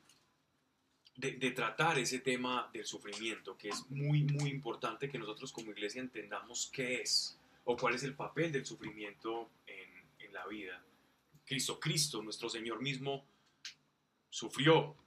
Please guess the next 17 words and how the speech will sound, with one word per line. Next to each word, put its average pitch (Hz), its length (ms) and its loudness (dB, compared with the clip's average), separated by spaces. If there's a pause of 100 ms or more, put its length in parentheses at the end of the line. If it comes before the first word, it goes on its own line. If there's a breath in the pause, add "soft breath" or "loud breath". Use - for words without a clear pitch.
Los 110 160 -4
apóstoles 165 640 0
sufrieron 135 580 -4
y 113 80 -8
eran 117 160 -6
hombres 131 320 -2
llenos 139 280 2
del 113 120 -2
Espíritu 104 400 -10
Santo 98 360 -10
y 101 40 -10
de 95 140 -10
fe, - 240 -6
pero - 160 -2
sufrieron, 139 500 -4
sufrieron 95 380 -10
persecución, 143 840 -2